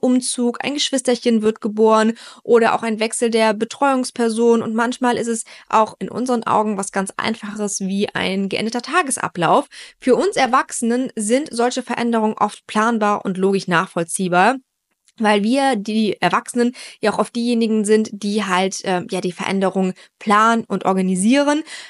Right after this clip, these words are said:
Für unsere Kinder bedeutet aber jede Veränderung Unsicherheit, Kontrollverlust und manchmal auch Überforderung. Natürlich ist das immer bei jedem Kind ganz unterschiedlich. Es kommt auch immer auf den Charakter deines Kindes an.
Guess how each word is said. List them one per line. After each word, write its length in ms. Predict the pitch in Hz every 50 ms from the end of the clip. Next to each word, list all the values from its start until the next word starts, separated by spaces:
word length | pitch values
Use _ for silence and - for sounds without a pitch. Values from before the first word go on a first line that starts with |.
| - _ _
Für 140 | - - 254
unsere 240 | 254 254 240 233 226
Kinder 420 | - - 330 339 320 294 277 277
bedeutet 420 | 254 233 226 226 226 240 262 277 -
aber 160 | 202 226 220
jede 400 | 208 196 190 208 240 302 339 381
Veränderung 720 | 370 - 277 - - 277 262 233 202 190 196 202 202 180 - _
Unsicherheit, 800 | - 269 320 311 302 294 285 269 247 233 226 233 226 226 226 -
Kontrollverlust 960 | - - 208 196 - - - 233 247 240 - 233 226 220 220 226 233 - -
und 140 | 214 202 196
manchmal 400 | 226 277 320 311 - - 254 -
auch 120 | - 202
Überforderung. 760 | - 190 190 - 175 - - 254 254 226 180 - 185 208 240 254 - - - -
Natürlich 420 | - 233 233 - 285 294 285 -
ist 140 | - 262 262
das 120 | 254 254 247
immer 160 | 240 247 240
bei 80 | 233
jedem 300 | 233 226 240 262 262 247
Kind 220 | 247 - 247 240 233
ganz 180 | 202 196 202
unterschiedlich. 560 | - - 294 285 277 - - 277 262 - 269 254
Es 160 | 247 220 -
kommt 320 | - - - 233 233 -
auch 120 | - 220 - _ _
immer 460 | - 285 320 330 349 339 339 349 339 _ _
auf 180 | - 226 220 226
den 180 | - 214 202
Charakter 320 | 196 - 190 196 208 - 190
deines 260 | 170 165 170 165 165
Kindes 320 | - - 185 175 170 - -
an. 200 | - - 226